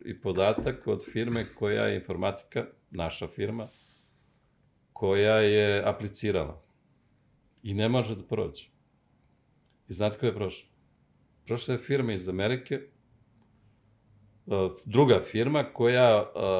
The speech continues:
na dan kada se daje nabavka, odnosno dan pre nego što je nabavka data Peri Perić, je iz Amerike krenula softverska roba,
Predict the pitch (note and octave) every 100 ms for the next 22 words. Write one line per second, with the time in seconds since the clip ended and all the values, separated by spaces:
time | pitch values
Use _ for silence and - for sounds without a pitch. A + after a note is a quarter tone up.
0 | F#2 - G2 G2+ F#2 B2 C3 F2+ E2 -
1 | F2 F#2 F2+ - G2 F2 E2+ E2+ - -
2 | F#2 F2 A#2 C3 A2+ F#2+ F2+ F#2 F2 F#2
3 | D#2+ - - _ _ _ _ _ _ -
4 | F2 F#2 - F#2+ G2 A#2+ G#2 - B2+ B2+
5 | G2 G#2 G#2 - A#2 F#2+ G2+ A2 A#2+ -
6 | G2+ F2+ G#2+ A2+ A#2 - G#2 G#2+ G2+ -
7 | F2 D#2 _ - - _ _ _ _ _
8 | _ _ _ _ _ - G2 G2+ G2 A2
9 | A#2+ C#3 C#3 B2 A#2 B2 C3 C3+ B2+ A2+
10 | - - _ _ - - A#2+ - A2 -
11 | G2 F#2+ E2+